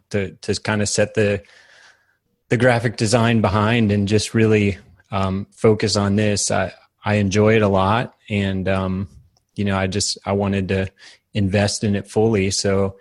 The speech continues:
at that point, um, I, I talked to you, Mark. I said, "You know, I, I'm ready to do some coaching. You know, what does this mean? And, um, here's what I'm trying to accomplish." And, um,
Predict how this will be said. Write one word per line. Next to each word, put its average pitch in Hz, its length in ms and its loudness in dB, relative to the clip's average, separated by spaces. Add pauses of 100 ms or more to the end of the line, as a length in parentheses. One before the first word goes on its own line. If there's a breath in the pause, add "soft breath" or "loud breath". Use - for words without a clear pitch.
(360 soft breath)
at 110 140 -4
that 104 220 -2
point, 110 380 -2 (140)
um, 98 420 -4 (920)
I, 107 300 -2
I 104 140 -4
talked 104 320 -2
to 120 60 2
you, 123 80 4
Mark. 104 300 2
I 101 80 2
said, 95 280 0
"You 104 80 0
know, 104 140 0
I, 98 180 -2 (140)
I'm 110 180 2
ready 120 220 4
to 113 100 2
do 113 200 2
some 104 220 -2
coaching. 110 500 0
You 104 80 -2
know, 101 120 -2
what 107 140 0
does 101 100 -6
this 104 240 -2
mean? 107 380 2
And, 98 200 -2 (480 loud breath)
um, 95 380 -2
here's 110 440 0
what 107 220 2
I'm 101 120 2
trying 107 300 0
to 95 100 0
accomplish." 98 640 -2
And, 95 260 -4 (240)
um, 95 360 -6